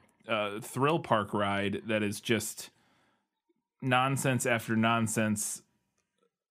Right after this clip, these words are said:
ultimately leading to the North Pole. We spend a long time on the train before we get there. There's a hobo on the roof with a hurdy-gurdy. <laughs>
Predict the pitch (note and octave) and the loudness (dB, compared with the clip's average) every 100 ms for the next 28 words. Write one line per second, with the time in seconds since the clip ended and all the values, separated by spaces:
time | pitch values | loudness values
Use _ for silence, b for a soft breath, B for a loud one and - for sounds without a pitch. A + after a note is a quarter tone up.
0 | _ C#3+ D#3 - D3+ C3+ B2+ B2 A#2+ A2+ | _ 2 2 4 2 4 4 6 6 4
1 | A2 G#2+ G#2 - _ _ - - A2+ A2 | 4 2 -2 -8 _ _ -10 -2 0 2
2 | G#2+ G#2+ G2+ - G#2+ F#2+ F#2 G#2 - - | 2 2 -2 -2 0 2 -2 -4 -12 -4
3 | A#2 A2 D3+ C3 G#2+ C3 C#3+ C3 C3 A#2 | -4 -2 -2 0 2 2 2 2 2 2
4 | A2 G#2 - A#2 G#2+ G2 - A2 G2 F#2+ | 2 0 -2 0 0 -2 0 0 2 0
5 | F#2+ - F#2+ F#2+ F#2 - G#2 G2+ F#2 C3+ | -4 -2 -2 -2 -4 -6 -6 -4 0 2
6 | C3+ B2+ B2 A2 G2+ G2 B2 B2 - - | 4 4 4 2 2 2 2 2 -2 -12
7 | - b b b b b b G#2 G2+ F#2+ | -16 b b b b b b -4 -2 -2
8 | C3 C#3 C3 A#2+ B2 B2 A#2 - C4+ G4+ | 0 2 2 2 2 4 2 2 -2 -2
9 | F#4 - - - | -6 -8 -8 4